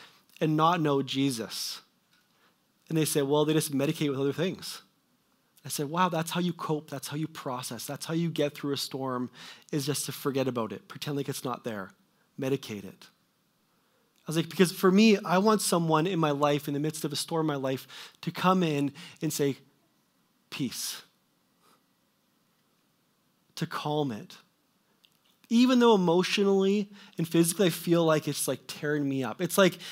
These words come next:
in that car with my friend on the Coquihalla. Like, I am stressed out, holding on for dear life as he's passing people down on the snow shed going,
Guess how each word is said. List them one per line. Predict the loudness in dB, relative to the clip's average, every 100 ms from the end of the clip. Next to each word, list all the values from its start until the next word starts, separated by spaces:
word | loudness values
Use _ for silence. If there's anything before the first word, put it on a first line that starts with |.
| -2 6
in | 6
that | 6
car | 4 2 4
with | 4
my | 2
friend | 0 4 4 4 2 0 -10 -2
on |
the | 0
Coquihalla. | 2 0 0 0 0 -2 -6 -4
Like, | -4 4
I | 6
am | 8 6
stressed | 4 4 4 4 4 6
out, | 6 4
holding | -2 0 2 6 6 8
on | 8 6 4
for | 0 0
dear | 2 2 4
life | 6 4 2
as | 0 0
he's | -2
passing | 0 0 2 2 0
people | -2 0 0
down | 4 4 4 2 0 -6 -8 0
on |
the | 2
snow | 4 6 6
shed | 6 6 6
going, | 6 6